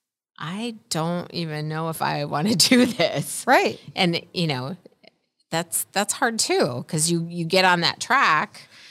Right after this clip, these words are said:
Speaker 1: and you don't, and
Speaker 2: But
Speaker 1: hopefully it'll work out for her. I'm sure it will, but, but you're on a track that you don't know that much about.
Speaker 2: Well, and I remember <laughs> in my twenties going to work and being like,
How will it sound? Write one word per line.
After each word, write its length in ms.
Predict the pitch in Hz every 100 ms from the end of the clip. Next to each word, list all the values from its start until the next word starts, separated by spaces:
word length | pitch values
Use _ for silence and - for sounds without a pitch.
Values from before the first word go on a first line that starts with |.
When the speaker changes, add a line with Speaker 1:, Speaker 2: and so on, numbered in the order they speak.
| -
Speaker 1:
and 180 | - 170
you 120 | 170
don't, 540 | 160 170 180 185 175 -
and 120 | 202 196
Speaker 2:
But 120 | 240
Speaker 1:
hopefully 720 | 262 330 403 233 202 190 185
it'll 440 | - 180 170 165 -
work 260 | 175 175
out 180 | 233 262
for 100 | 180
her. 40 | 165
I'm 120 | 208
sure 220 | - 196
it 100 | 143
will, 280 | 220 220 180
but, 360 | 180 160 143 - _ _ _ - _ _ _ _
but 100 | 190
you're 180 | 190 190
on 200 | 165 185
a 80 | 202
track 440 | 190 - 180 175 -
that 160 | 170
you 240 | 180 202 202
don't 420 | 196 196 240 247
know 160 | 190
that 200 | 208 175
much 180 | 175 180
about. 500 | - 143 247 170 127 - _ _ -
Speaker 2:
Well, 140 | 311
and 120 | 294
I 160 | 339 403
remember 520 | 349 247 208 190 185 - 202
<laughs> 180 | 214
in 80 | 196
my 160 | 190 185
twenties 560 | - 208 190 180 - - _
going 260 | 175 190 190
to 80 | 175
work 280 | 180 185 185
and 100 | 170
being 200 | 175 170
like, 220 | 160